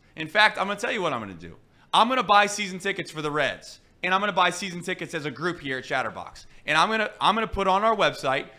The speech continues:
your ability, and I'm not saying you specifically, but someone, if they want to be in the Chatterbox section of the season tickets that we buy, you can purchase, call it fifty bucks, and that'll get you, and we won't make a single dollar from this.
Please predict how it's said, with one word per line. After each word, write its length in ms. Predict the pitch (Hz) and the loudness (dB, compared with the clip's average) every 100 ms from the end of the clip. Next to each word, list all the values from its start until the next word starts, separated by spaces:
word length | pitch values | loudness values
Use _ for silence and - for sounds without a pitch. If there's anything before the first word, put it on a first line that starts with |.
| _ | _
your 300 | 131 180 226 | -2 2 4
ability, 560 | 233 180 170 143 151 156 | 2 0 0 0 -2 -4
and 80 | 139 | -2
I'm 80 | 160 | 0
not 140 | 165 | 0
saying 260 | 165 156 143 | -2 -4 -4
you 120 | 170 | -6
specifically, 480 | 160 135 139 143 170 | -6 -8 -8 -2 -2
but 240 | 151 170 - - | 0 -2 -4 -12
someone, 440 | - 208 220 240 | 0 2 2 0
if 100 | 196 | -2
they 120 | 180 | -2
want 260 | 196 196 202 | 0 0 -2
to 220 | - 196 170 - _ _ 139 | -4 -8 -10 -16 _ _ -6
be 220 | 202 202 | -2 0
in 80 | 190 | 0
the 80 | 165 | -2
Chatterbox 640 | 170 185 190 196 202 - | 4 6 6 6 4 2
section 500 | - - - 127 120 - - - | -2 -4 -4 -10 -10 -14 -20 -2
of 180 | 170 170 | 0 0
the 60 | |
season 320 | 185 214 196 | -4 -4 -6
tickets 340 | 190 214 165 - | -4 -4 -4 -6
that 120 | 143 | -4
we 120 | 156 | -2
buy, 400 | 175 185 117 107 - - - | 2 4 4 0 -6 -20 -8
you 200 | 175 208 | -4 -4
can 240 | 208 190 - | -4 -8 -2
purchase, 640 | 208 214 160 170 - - _ _ _ | 2 2 0 -6 -8 -16 _ _ _
call 200 | - 160 | -2 -2
it 60 | 151 - | -2 -2
fifty 300 | 196 202 214 | 0 0 -2
bucks, 380 | 156 185 175 - | 2 2 2 -2
and 100 | 165 | -2
that'll 180 | 165 175 | 0 0
get 280 | 160 - | -4 -6
you, 200 | 170 151 - - | -6 -6 -8 -8
and 300 | 170 170 147 | -6 -6 -2
we 100 | 220 | -2
won't 200 | 208 175 | 0 -2
make 180 | 165 - | -4 -4
a 60 | |
single 360 | - - 208 202 | -6 -4 -4 -4
dollar 360 | 147 139 127 | -2 0 0
from 200 | 107 107 | -4 -12
this. 280 | 87 80 - | -16 -20 -20